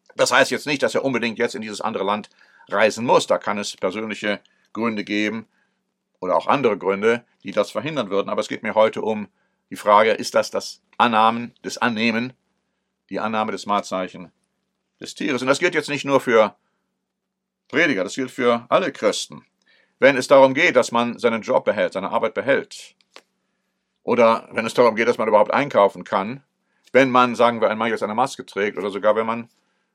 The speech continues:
geimpft ist, dann bedeutet das nicht unbedingt, dass das jetzt das Mahlzeichen des Tieres ist. Man lässt sich impfen,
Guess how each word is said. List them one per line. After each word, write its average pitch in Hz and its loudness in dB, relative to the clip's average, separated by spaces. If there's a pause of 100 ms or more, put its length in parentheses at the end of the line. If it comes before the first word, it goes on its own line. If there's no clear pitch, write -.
(180)
geimpft 127 -2
ist, 95 -4
dann 113 4
bedeutet 127 4
das 123 2
nicht - -6
unbedingt, - 0 (460)
dass 104 0
das 131 4
jetzt 123 2
das 110 -2
Mahlzeichen 120 2
des 107 -8
Tieres 131 -4
ist. 95 -12
Man 95 -6 (400)
lässt 135 2
sich - -14
impfen, 131 -6